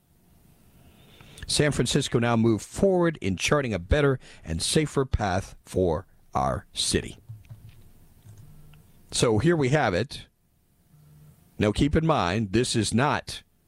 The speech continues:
again, this is not in any way a move to the right, so to speak.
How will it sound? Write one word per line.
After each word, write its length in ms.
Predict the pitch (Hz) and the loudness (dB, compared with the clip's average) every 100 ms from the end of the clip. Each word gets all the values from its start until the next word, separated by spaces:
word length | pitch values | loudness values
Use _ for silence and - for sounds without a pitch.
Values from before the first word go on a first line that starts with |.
| _ | _
again, 600 | - 95 123 95 73 107 - _ _ _ _ - - - - _ - - - - - - | -6 -2 -2 -2 -4 -6 -8 _ _ _ _ -20 -20 -20 -20 _ -20 -18 -16 -16 -20 -4
this 300 | 95 143 - | 0 0 2
is 160 | 113 117 | 0 0
not 240 | 131 160 | 0 2
in 120 | 143 | 2
any 200 | 143 165 | 2 2
way 540 | 151 170 98 60 117 - _ _ _ _ _ _ - | 2 2 0 -4 -10 -14 _ _ _ _ _ _ -4
a 100 | 113 | 0
move 600 | 104 135 165 147 139 - - - - | 2 2 2 2 -2 -6 -16 -14 -2
to 720 | 151 131 127 120 113 110 104 _ _ _ - - | 0 2 2 2 2 0 -4 _ _ _ -20 -2
the 220 | 113 127 | 0 0
right, 540 | 110 135 104 - - - | 0 0 -2 -6 -14 -6
so 240 | - 127 | -2 0
to 80 | 107 | 2
speak. 540 | 101 - 98 - - | 0 0 -2 -6 -20